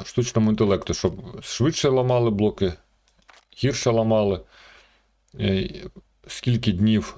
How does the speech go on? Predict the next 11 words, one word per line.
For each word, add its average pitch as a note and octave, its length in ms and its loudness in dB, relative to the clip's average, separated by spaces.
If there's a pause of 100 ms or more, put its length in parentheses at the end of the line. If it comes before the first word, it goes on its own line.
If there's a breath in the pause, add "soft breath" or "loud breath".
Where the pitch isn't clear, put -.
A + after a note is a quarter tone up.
респаун F#2+ 480 0
луту, E3+ 380 2
достаток D3 600 0
луту. B2+ 380 0 (580 loud breath)
Можна A2 420 2
тут, G2+ 260 0
е, F#2+ 180 2
поміняти, G#2 560 0
щоб G2 380 -2
літак, G2+ 480 0
е, F2 200 0